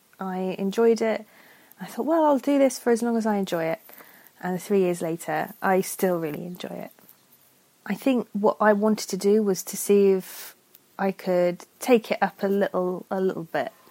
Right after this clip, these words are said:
Um, there were things from my own background and my own interests that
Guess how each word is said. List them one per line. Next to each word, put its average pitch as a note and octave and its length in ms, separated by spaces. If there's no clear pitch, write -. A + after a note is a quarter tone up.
Um, F3+ 480
there G3+ 100
were F#3 80
things F#3+ 760
from F#3+ 200
my F#3 220
own F#3+ 160
background E3+ 600
and F3 100
my E3+ 160
own E3+ 80
interests - 680
that E3 260